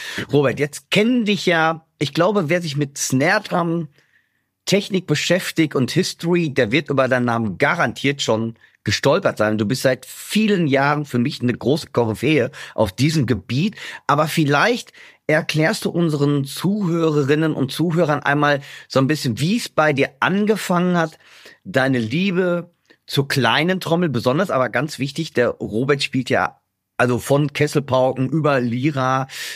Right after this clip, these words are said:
äh, ähm, Dirigat macht er sogar irgendwie, das habe ich eben schon gesagt, das dürfte mir keiner in die Hände geben, das würde bestimmt grausig werden, wenn ich da ein Orchester dirigieren müsste.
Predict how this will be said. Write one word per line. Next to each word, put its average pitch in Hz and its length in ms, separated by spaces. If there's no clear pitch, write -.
äh, - 100
ähm, 123 960
Dirigat 143 880
macht 151 280
er 147 80
sogar 143 480
irgendwie, 143 340
das 131 160
habe 135 120
ich - 100
eben 139 120
schon 127 160
gesagt, 120 280
das 117 120
dürfte 127 280
mir 117 100
keiner 127 300
in 107 80
die 113 100
Hände 131 220
geben, 101 180
das 101 160
würde 110 220
bestimmt 104 380
grausig 107 380
werden, 87 220
wenn 82 80
ich 92 140
da 95 260
ein 90 240
Orchester 78 380
dirigieren 80 480
müsste. 107 240